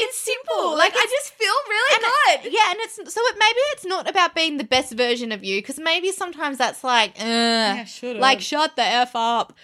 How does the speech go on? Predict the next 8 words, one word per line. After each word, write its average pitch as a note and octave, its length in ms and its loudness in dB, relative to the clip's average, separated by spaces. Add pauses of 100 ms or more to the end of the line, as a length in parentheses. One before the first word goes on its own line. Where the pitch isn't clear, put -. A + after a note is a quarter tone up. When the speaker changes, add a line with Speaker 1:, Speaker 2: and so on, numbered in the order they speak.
(300)
Speaker 2:
It's - 180 -4
like, F4+ 380 0 (280)
"No, C#4+ 460 2 (640)
I C4+ 160 6
just D4+ 140 -4
wanna D4 180 -6
feel C4+ 220 -4
good. F#3 360 -4